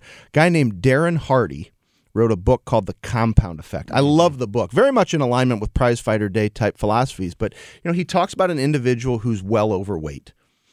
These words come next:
Speaker 1: And in the book, he says, and, and the reason why I'm sharing this example is because I believe in long-term sustainable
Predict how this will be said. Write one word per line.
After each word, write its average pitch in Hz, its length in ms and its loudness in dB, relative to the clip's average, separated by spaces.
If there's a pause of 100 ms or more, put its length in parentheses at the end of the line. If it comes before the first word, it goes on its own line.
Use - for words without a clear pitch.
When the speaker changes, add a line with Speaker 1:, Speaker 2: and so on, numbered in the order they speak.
(260)
Speaker 1:
And 117 140 0
in 147 180 2
the 160 80 4
book, 113 300 -2
he - 180 -6
says, 82 560 -2
and, 143 200 2
and 165 120 4
the 175 80 4
reason 240 280 0
why 175 100 2
I'm 156 80 4
sharing 147 320 2
this 139 160 0
example 117 420 -2
is 101 60 -2
because 107 340 -4
I 123 200 0
believe 117 580 -2
in 107 160 -4
long-term 131 880 -2
sustainable 131 1300 0